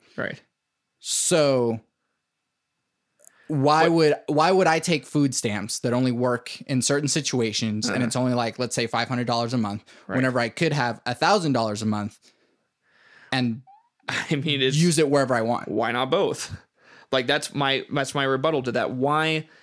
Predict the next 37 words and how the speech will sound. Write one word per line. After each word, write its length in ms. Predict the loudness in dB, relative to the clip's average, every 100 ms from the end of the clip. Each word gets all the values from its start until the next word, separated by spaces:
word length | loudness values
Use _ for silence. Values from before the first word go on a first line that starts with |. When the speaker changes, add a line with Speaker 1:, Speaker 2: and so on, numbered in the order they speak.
| _ _ -14 -8
Speaker 1:
do 180 | -4 0
we, 380 | 0 0 -4 -4
are 140 | -2
we 280 | 0 -2 -6
aiming, 460 | -6 -2 0 -2 -2
why 120 | -2
are 20 | 0
we 140 | 0
looking 260 | 0 -2 -4
at 100 | -2
this 180 | -2 -2
as 100 | -4
a 60 |
problem, 380 | -2 -2 -2 -2
like, 280 | -4 -4 -8 _ -20 _ -6
Speaker 2:
Of 140 | -2 0
either 260 | 0 0
or? 280 | 0 0 0
Speaker 1:
of 100 | -4 -2
either 260 | -2 -2
or? 360 | 0 0 -2 -4 0
Speaker 2:
Mm-hmm. 200 | 2 2
Speaker 1:
Like, 300 | 0 -2 -4
it's 220 | -6 -4 -2
the, 160 | -4
these 440 | -4 -10 -4 -2 0
are 40 |
the 80 | -2
people 300 | -2 -4 -2
that 140 | -2 -4
clearly 440 | -4 -2 0 0
need 160 | 0 -2
it 100 | -2
the 80 |
most 340 | -2 -2 -4 -6
anyway, 440 | -4 -2 -2 -4 0
Speaker 2:
Mm-hmm. 280 | 2 2